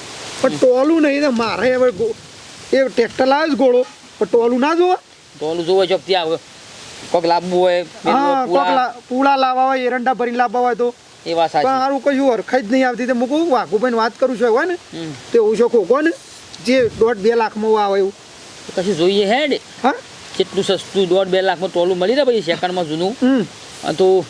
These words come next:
Speaker 2: શોખ હોય તો પૂછપરછ કરું.
Speaker 1: પણ ઝડપી હોય બે દાડામાં.
Speaker 2: કશું બે દાડામાં
Speaker 1: શું કીધું?
Speaker 2: હમણાં
Speaker 1: અને આમાં જરા આલજો વળી આપણે બે જણા એવું હોય તો જોઈ આવજો ને પૈસા લઈને લઈ આવજો.
Speaker 2: હા, તો કશું વાંધો નહીં.
Speaker 1: હું ઘોડો લઈને આવ્યો.
Speaker 2: કશું વાંધો નહીં.
Speaker 1: હા?
Speaker 2: કશું વાંધો નહીં.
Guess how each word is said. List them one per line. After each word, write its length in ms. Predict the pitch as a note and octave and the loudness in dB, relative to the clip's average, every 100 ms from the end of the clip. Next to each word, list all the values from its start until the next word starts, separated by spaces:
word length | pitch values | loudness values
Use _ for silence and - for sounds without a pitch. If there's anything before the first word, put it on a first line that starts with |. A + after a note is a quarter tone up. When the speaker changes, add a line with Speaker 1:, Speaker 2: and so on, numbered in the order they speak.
| - | -4
Speaker 2:
શોખ 160 | G3+ G3 | -4 0
હોય 260 | C4 C#4 | 2 2
તો 160 | G#3 A3 | 0 -2
પૂછપરછ 540 | F#3 A3 - G#3 A3 - | 0 -4 0 0 0 0
કરું. 340 | C4 D#4+ F#3+ - - | 0 2 -2 -6 -4
Speaker 1:
પણ 140 | B3 A3+ | -2 2
ઝડપી 340 | F#3 A3+ B3+ | 0 2 2
હોય 140 | D4 | 2
બે 100 | E4+ | 2
દાડામાં. 420 | C#4 C4 B3+ A#3+ E4+ | 2 2 2 0 -4
Speaker 2:
કશું 280 | D3+ - | -8 -14
બે 60 | D3 | -8
દાડામાં 360 | D3+ D3+ D3 A#3 | -4 -4 -2 0
Speaker 1:
શું 100 | C#4+ | 2
કીધું? 200 | C4+ C#4+ | 0 -2
Speaker 2:
હમણાં 420 | - - - - | -6 -18 -10 -2
Speaker 1:
અને 120 | C4+ | 2
આમાં 320 | C#4 C4+ D4 | 2 2 0
જરા 180 | D4 D4+ | 2 0
આલજો 240 | D#4 D#4 | 0 2
વળી 140 | C4+ C4+ | 2 2
આપણે 200 | C4 C4 | 2 0
બે 100 | C4 | 0
જણા 360 | B3+ B3 C4+ - - - - - | 0 0 -2 -4 -18 -20 -20 -6
એવું 220 | B3+ C4 | 0 4
હોય 140 | C#4 A3+ | 4 2
તો 200 | C4+ C#4 - | 0 -2 -4
જોઈ 200 | B3+ D#4 | 0 2
આવજો 200 | D4 A#3 | 2 0
ને 60 | B3 | 0
પૈસા 360 | C#4+ C4 D4 | -2 0 -2
લઈને 180 | C#4 C#4+ | 0 0
લઈ 220 | D#4 D#4+ | 0 0
આવજો. 280 | D#4+ D4 A#3 | 0 -2 -4
Speaker 2:
હા, 140 | A3+ G#3 | -6 -4
તો 100 | G3 | -2
કશું 280 | E3+ F#3+ | -2 0
વાંધો 200 | F3+ C3+ | -2 0
નહીં. 120 | B2+ A3 | -2 -2
Speaker 1:
હું 100 | A#3+ | 2
ઘોડો 240 | C#4+ C4+ | 4 4
લઈને 200 | D4 D#4 | 2 2
આવ્યો. 280 | D#4+ D4 E3 _ - | 2 2 0 _ -8
Speaker 2:
કશું 260 | G#3 G3+ A3+ | -6 0 0
વાંધો 180 | F3+ C#3 | 0 0
નહીં. 80 | C3 | -2
Speaker 1:
હા? 440 | C5+ - - E3 | -2 -6 -8 -8
Speaker 2:
કશું 180 | D#3 D3+ | -6 -4
વાંધો 160 | A#2+ | -2
નહીં. 200 | C3+ B2 | -4 -6